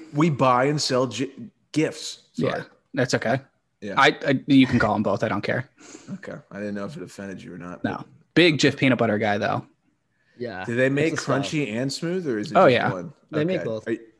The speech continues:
Speaker 1: are you
Speaker 2: Yeah.
Speaker 1: a crunchy or smooth guy?
Speaker 2: I enjoy both, but typically I go
Speaker 1: Yes.
Speaker 2: with the smooth.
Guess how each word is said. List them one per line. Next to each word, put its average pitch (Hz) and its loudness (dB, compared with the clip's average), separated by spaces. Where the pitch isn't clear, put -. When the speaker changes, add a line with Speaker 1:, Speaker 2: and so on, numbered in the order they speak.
Speaker 1:
are 113 -4
you 131 0
Speaker 2:
Yeah. 131 0
Speaker 1:
a - -6
crunchy 123 -6
or 117 -4
smooth 104 -12
guy? 85 -10
Speaker 2:
I 139 8
enjoy 147 6
both, 120 2
but 123 0
typically 123 4
I 113 2
go 110 2
Speaker 1:
Yes. 98 0
Speaker 2:
with 98 -8
the 120 0
smooth. 110 -4